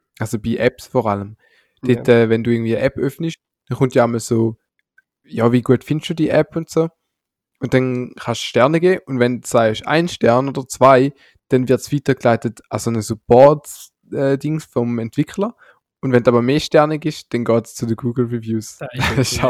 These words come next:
Speaker 1: auch mega schlau.
Speaker 2: Aber dann nochmal ganz rasch zurück zu der wichtigen Google, Google
Speaker 1: Rezensionen.
Speaker 2: Maps Bewertung. Also dort, wo wirklich das Cash liegt, das Money.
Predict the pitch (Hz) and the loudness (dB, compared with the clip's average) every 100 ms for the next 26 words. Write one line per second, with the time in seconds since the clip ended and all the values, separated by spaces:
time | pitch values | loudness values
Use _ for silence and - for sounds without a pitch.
0 | 131 131 127 131 - 110 - 113 _ _ | 0 -2 -2 -4 -8 -10 -10 -12 _ _
1 | _ _ _ - _ _ _ _ _ _ | _ _ _ -20 _ _ _ _ _ _
2 | _ _ 123 127 127 - - 139 135 131 | _ _ -2 0 0 -2 -2 0 2 2
3 | 123 123 135 - 113 - 127 - - 120 | 0 -2 -2 -4 -6 -6 -12 -10 -10 -6
4 | 113 110 123 - - 127 117 113 - 135 | -4 -4 -6 -8 -8 -2 -2 -4 -8 -12
5 | 135 127 127 123 123 _ _ _ _ _ | -6 -4 -2 -4 -10 _ _ _ _ _
6 | _ _ _ _ _ _ _ _ 139 139 | _ _ _ _ _ _ _ _ -12 -10
7 | 139 127 120 120 113 113 117 123 117 - | -6 -4 -4 -8 -10 -8 -8 -4 -4 -2
8 | 104 101 117 113 - - 135 131 147 147 | -4 -4 0 -2 -2 -6 -4 0 -2 0
9 | 139 139 135 - - 123 127 - 104 - | 0 0 -2 -6 -4 -2 -2 -4 -10 -12
10 | - 120 120 110 | -10 -4 -2 -2